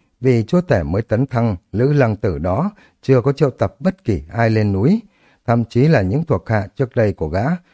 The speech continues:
cũng không được triệu tập. Do đó, trên ngọn núi khổng lồ được nhiều người tụ tập chung quanh này, hiện tại lại chỉ có một mình Lữ Lăng Tử.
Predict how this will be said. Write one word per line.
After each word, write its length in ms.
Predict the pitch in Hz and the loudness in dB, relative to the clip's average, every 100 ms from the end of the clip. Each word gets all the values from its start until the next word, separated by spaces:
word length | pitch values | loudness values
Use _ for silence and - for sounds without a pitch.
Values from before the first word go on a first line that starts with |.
| _ - | _ -2
cũng 200 | 139 143 | -2 0
không 240 | 127 110 | 0 0
được 200 | 95 - | -2 -4
triệu 180 | - 110 | -4 -4
tập. 260 | - 104 _ _ _ _ _ _ - | -2 -4 _ _ _ _ _ _ 0
Do 180 | 127 113 | 2 4
đó, 240 | 101 117 135 | 2 2 2
trên 180 | 143 | 0
ngọn 160 | 123 104 | 2 0
núi 160 | 104 165 | 0 0
khổng 260 | - 95 80 | 0 -2 -2
lồ 280 | 101 101 87 _ - | 0 0 -2 _ -4
được 160 | 131 117 | 0 2
nhiều 160 | 131 | 2
người 220 | 123 117 110 | 4 2 0
tụ 220 | 127 113 | -2 -2
tập 240 | - 101 - | -4 -4 -2
chung 180 | 131 | -2
quanh 260 | 123 120 110 | 0 2 2
này, 240 | 95 73 - _ - | 0 -2 -8 _ 0
hiện 220 | 135 123 - | 0 0 0
tại 240 | 113 98 _ - | -2 -2 _ 0
lại 260 | 131 120 - | 2 0 -2
chỉ 180 | 107 | -6
có 120 | - 160 | -2 0
một 200 | 135 - | 0 -2
mình 280 | 98 80 76 | -4 -2 -2
Lữ 120 | 131 | 0
Lăng 240 | 147 110 | 0 0
Tử. 280 | 92 104 73 | 0 -2 -4